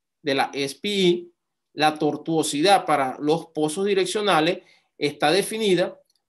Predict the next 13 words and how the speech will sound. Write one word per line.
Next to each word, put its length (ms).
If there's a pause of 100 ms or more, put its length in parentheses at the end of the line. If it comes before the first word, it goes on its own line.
(160)
por 240
esa 200
relación 500
matemática. 760 (1120)
Si 240
ustedes 360
analizan 640 (260)
esa 420
ecuación, 680 (460)
básicamente 680
lo 320
que 160
traduce 920